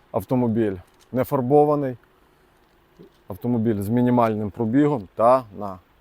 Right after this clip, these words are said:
класнючій комплектації. Дана автівочка буде вирізнятись на наших українських дорогах. Залітає до нас в продаж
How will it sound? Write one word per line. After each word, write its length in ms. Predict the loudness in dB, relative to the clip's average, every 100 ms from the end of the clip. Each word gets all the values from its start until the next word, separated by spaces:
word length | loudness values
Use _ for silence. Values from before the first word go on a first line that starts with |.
| _
класнючій 520 | -6 -6 -2 -4 -4 -6
комплектації. 720 | -8 -8 -6 -4 -4 -8 -20 _ _ _ _ _
Дана 320 | 2 2 4
автівочка 500 | 0 -2 -2 -2 -2
буде 280 | 0 2 2
вирізнятись 680 | 2 0 0 -2 -4 -6 -8
на 100 | -4
наших 340 | -2 -4 -8 -16
українських 600 | -8 -4 -4 -6 -10 -6
дорогах. 480 | -2 2 2 2 -2 -8 -20 -20 _ _ _ _ _ _
Залітає 560 | -6 -2 -2 0 0 0
до 140 | -4
нас 160 | -6 -8
в 40 |
продаж 520 | -6 0 2 2 -2